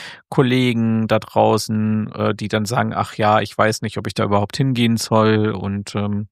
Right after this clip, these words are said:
wer weiß, was das überhaupt wird.“ Ähm, ich glaub, manchmal,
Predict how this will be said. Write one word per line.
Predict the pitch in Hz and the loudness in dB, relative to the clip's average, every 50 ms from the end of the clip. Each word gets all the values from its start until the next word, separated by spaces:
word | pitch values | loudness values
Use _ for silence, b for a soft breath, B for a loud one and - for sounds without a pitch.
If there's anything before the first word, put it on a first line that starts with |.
| _ - | _ -2
wer | - 104 95 | 0 0 2
weiß, | 107 107 110 107 - - - | 2 2 2 0 -4 -6 -8
was | 107 - | -8 -6
das | - 104 - | -6 -8 -8
überhaupt | 104 110 110 104 104 - - - - | -8 -8 -6 -6 -6 -8 -8 -4 0
wird.“ | 120 120 117 120 - - B B B B B B B B B B B - | 2 4 4 2 0 -4 B B B B B B B B B B B -4
Ähm, | 120 117 120 113 117 117 - | -2 0 0 0 -2 -4 -6
ich | - - | -10 -6
glaub, | - 127 131 123 135 151 147 _ _ _ _ _ _ _ - | -2 2 4 4 4 2 0 _ _ _ _ _ _ _ -6
manchmal, | 131 127 123 123 139 143 - - 131 123 123 127 127 127 135 135 120 | -2 0 0 0 0 -2 -4 -2 0 2 2 4 4 4 2 2 0